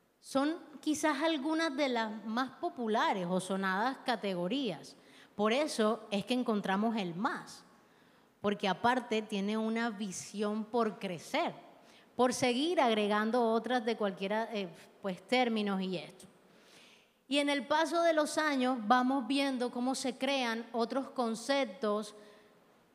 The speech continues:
que quieren encerrar bajo ese signo más.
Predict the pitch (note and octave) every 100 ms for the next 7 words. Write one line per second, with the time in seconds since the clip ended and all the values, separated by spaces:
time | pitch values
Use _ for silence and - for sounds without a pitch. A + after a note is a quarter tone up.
0 | _ _ _ - A#3 A3+ C#4 D#4+ B3+ G#3+
1 | G#3+ G#3 G3+ G3 G3+ F#3+ G#3 G#3+ F#3 G#3+
2 | F3+ F3+ F3 F#3 - F#3 F3+ F3+ D#3+ C#3+
3 | -